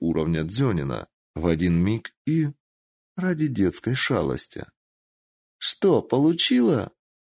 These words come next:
Кицунэ приплясывала на краю бассейна и, дразнясь, показывала язык. «Вот так тебе жалкая самураишка!» «Ах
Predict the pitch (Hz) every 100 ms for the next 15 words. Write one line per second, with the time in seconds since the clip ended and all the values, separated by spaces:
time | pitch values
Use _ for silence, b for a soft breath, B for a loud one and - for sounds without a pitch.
0 | - 98 - 92 104 139 - 87 80 147
1 | 185 165 156 143 123 107 95 87 87 80
2 | 76 - 151 139 127 - 190 165 127 104
3 | 117 151 - 113 - 80 76 71 71 76
4 | 98 113 104 - - _ _ _ _ -
5 | 220 220 220 247 214 - 143 127 120 139
6 | 107 117 117 147 156 180 160 95 - 87
7 | 82 _ _ _ _ _ _ _ _ -
8 | 95 92 87 -